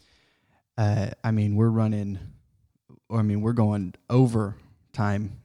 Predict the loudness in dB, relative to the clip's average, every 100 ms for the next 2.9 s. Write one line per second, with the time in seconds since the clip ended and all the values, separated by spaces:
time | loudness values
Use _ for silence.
0 | -10 -4 -2 -2 0 0 0 -2 0 2
1 | 0 0 -2 -2 -2 -4 -4 -4 -4 -8
2 | -10 -12 -12 -16 -4 0 2 2 -2